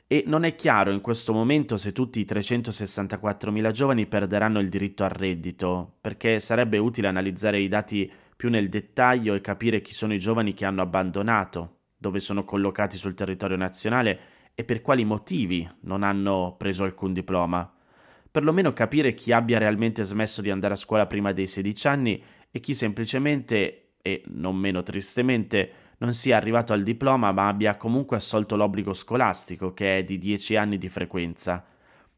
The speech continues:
Valditara è comunque convinto ad andare avanti e vuole lanciare un messaggio politico. Leggo sempre tra virgolette le sue parole.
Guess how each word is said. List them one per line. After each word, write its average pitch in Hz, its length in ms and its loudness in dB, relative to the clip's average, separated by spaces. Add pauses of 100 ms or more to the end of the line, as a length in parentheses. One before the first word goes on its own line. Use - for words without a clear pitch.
(380)
Valditara 131 540 4
è 101 40 0
comunque 127 340 -2
convinto 120 580 0
ad 110 100 4
andare 101 280 2
avanti 87 460 0
e 107 40 -2
vuole 113 380 2
lanciare 110 420 0
un 113 80 2
messaggio 101 440 -2
politico. 92 760 -4 (180)
Leggo 107 380 0
sempre 107 320 -2
tra 104 140 -2
virgolette 104 480 0
le 98 80 0
sue 95 180 -4
parole. 90 460 2